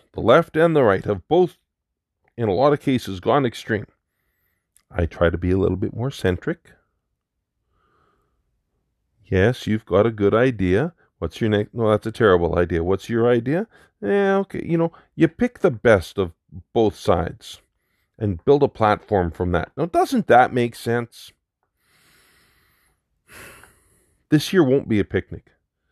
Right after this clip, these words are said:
The N H L season has just started. There's no fans in the stands. But, you know, I don't know if you're gonna be able to have fans in the stands at all for the season that is expected to conclude at some point in July.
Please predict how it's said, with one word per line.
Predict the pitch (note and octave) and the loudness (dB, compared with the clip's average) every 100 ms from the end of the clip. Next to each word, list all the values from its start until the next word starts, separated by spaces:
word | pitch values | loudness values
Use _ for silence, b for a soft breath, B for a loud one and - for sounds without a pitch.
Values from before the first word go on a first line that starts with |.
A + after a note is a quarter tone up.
| _ _ _ _ _ _ _ - | _ _ _ _ _ _ _ 0
The | A2 | 4
N | E3+ | 4
H | F3+ A#2+ | 4 2
L | D3 - | 2 2
season | B2 G#2 F#2 | -2 -2 -2
has | F2 | -4
just | - F2 - - | -6 -8 -8 -16
started. | - D#2+ F2 A#2+ | -8 -2 -2 -2
There's | A2+ - | -6 -4
no | D#3+ | -6
fans | - G2+ G2 F2+ | 0 0 0 -2
in | D2 | -10
the | |
stands. | - - - C3 - _ _ _ _ _ _ _ _ _ _ _ _ _ _ _ _ _ _ _ _ _ _ _ _ _ _ _ _ _ _ _ _ _ _ _ _ _ _ _ _ _ | -12 -18 -14 -14 -14 _ _ _ _ _ _ _ _ _ _ _ _ _ _ _ _ _ _ _ _ _ _ _ _ _ _ _ _ _ _ _ _ _ _ _ _ _ _ _ _ _
But, | - - | -14 -2
you | B2 | 2
know, | B2 A2+ - _ _ _ - _ | 2 0 -8 _ _ _ -20 _
I | |
don't | D3+ F#3 | -2 0
know | B2 | 0
if | B2 | 0
you're | C3 B2 | -2 -4
gonna | C#3+ | -2
be | D3 | 0
able | D#3+ E3 | 0 -2
to | |
have | E3+ G3 | -4 -4
fans | - A2 F#2+ F2+ | -4 -2 -2 -4
in | |
the | F2+ | -8
stands | - G2 F#2+ - - | -6 -2 -2 -4 -4
at | C3 | -2
all | C#3+ G#3+ A#3 | 0 -2 -4
for | - | -8
the | F2+ | -10
season | - G#2 G2 E2+ F#2 | -10 -8 -8 -8 -4
that | F#2 | -4
is | F2+ E2+ | -4 -6
expected | F2+ - G#2+ - F#2+ | -12 -6 -6 -6 -18
to | - | -12
conclude | G2 F2+ G2 F#2 | -10 -6 -4 -4
at | E2+ | -4
some | - G2+ | -6 -4
point | G2 F2+ F2+ | -4 -4 -4
in | F2+ | -8
July. | - - - C2 A2+ | -8 -4 -4 -4 -6